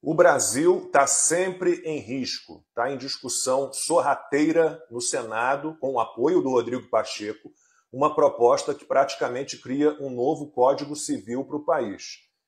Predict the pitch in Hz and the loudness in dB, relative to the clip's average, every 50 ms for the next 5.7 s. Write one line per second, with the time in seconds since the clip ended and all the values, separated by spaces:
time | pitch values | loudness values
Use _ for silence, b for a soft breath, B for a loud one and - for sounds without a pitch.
0 | _ _ - - - - - 120 123 120 - - 147 139 135 127 113 - 120 123 | _ _ -12 -12 -8 0 2 2 2 2 0 -2 -2 0 0 0 0 0 0 0
1 | 139 147 143 143 139 - - - - 147 175 180 - 156 165 151 143 131 - - | 0 0 0 -2 -2 -4 -6 -4 2 4 4 4 4 2 0 0 -2 -2 -2 -4
2 | 156 160 156 143 - _ - 135 135 135 143 139 120 - 104 117 120 - 107 104 | -4 -4 -6 -8 -8 _ 0 4 4 6 6 4 2 0 -4 -8 -8 -6 -6 -6
3 | 92 b b b b b _ _ - 113 117 120 127 127 113 107 120 139 147 151 | -6 b b b b b _ _ -4 -4 -2 -2 -2 -4 -4 -4 -4 -2 0 0
4 | 147 147 - 139 131 - - - - 120 120 - - - 123 - - - 123 104 | 0 0 0 -2 -4 -6 -4 0 2 2 2 2 -2 -6 -10 -10 -6 -2 -2 -2
5 | 95 - - 113 123 131 123 120 - - - 117 - | -2 -2 -4 -4 -2 0 -2 -2 -4 -8 -10 -12 -12